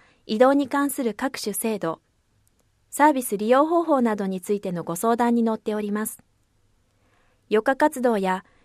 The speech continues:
日常生活に必要な外出のお手伝い、通学、通所、その他ご本人やご家族の事情による様々な相談をお受けしております。また、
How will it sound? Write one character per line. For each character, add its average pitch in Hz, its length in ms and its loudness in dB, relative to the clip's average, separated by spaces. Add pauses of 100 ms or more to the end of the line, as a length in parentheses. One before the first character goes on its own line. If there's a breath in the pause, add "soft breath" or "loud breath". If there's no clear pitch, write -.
(120)
日 214 220 -4
常 311 180 2
生 339 200 2
活 262 260 -4
に 185 120 -2
必 214 220 -4
要 208 120 2
な 208 160 -2
外 202 220 -4
出 - 180 -6
の 233 120 2
お 226 40 -4
手 233 120 -4
伝 226 260 -8
い、 - 120 -10 (800)
通 240 240 4
学、 233 420 0 (380)
通 220 220 -2
所、 214 320 0 (480)
そ 247 140 2
の 277 120 4
他 220 360 0 (260 soft breath)
ご 214 120 6
本 294 220 4
人 247 140 4
や 208 120 0
ご 196 140 0
家 269 140 0
族 277 240 0
の 214 100 0
事 190 120 -12
情 208 180 0
に 208 120 -2
よ 196 140 -4
る 196 220 -6 (260)
様 233 240 2
々 262 220 2
な 202 100 -2
相 220 180 -2
談 214 200 -2
を 208 60 -4
お - 20 -4
受 208 160 -6
け - 20 -2
し - 80 -14
て 220 100 -6
お 214 60 -4
り 214 140 -6
ま 220 120 -4
す。 - 140 -16 (1800)
ま 202 120 -4
た、 220 280 4